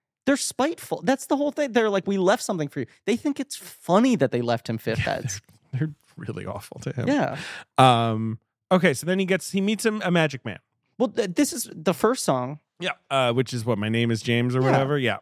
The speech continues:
Speaker 2: Yeah.
Speaker 1: But, uh, James sadly, you know, sees the fish heads, then sees, uh, uh, in the garbage a fucking crisp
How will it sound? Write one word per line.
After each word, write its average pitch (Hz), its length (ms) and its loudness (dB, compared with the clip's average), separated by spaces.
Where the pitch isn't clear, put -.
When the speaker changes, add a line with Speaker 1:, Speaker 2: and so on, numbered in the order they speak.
Speaker 2:
Yeah. 101 120 -14
Speaker 1:
But, 262 120 -2
uh, - 100 -6
James 247 420 0
sadly, 202 600 0
you 143 220 -2
know, 120 60 0
sees 214 340 -4
the 214 100 0
fish 185 280 -2
heads, 151 260 -2
then 139 180 0
sees, 135 640 -4
uh, - 200 -8
uh, - 100 -4
in 160 120 6
the 135 160 0
garbage 127 680 -2
a 117 120 -10
fucking 123 340 -8
crisp - 420 -8